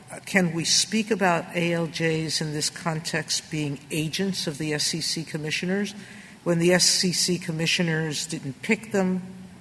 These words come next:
don't supervise them, essentially don't have anything to do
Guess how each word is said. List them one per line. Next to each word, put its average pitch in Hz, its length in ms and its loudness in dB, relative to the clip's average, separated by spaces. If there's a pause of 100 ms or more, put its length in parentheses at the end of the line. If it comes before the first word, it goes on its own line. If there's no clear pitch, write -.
(480)
don't 151 260 2
supervise 175 800 2
them, 151 380 -4 (220)
essentially 151 800 0
don't 147 280 -4 (640)
have 175 240 2
anything 175 500 4
to - 120 -6
do 156 480 -2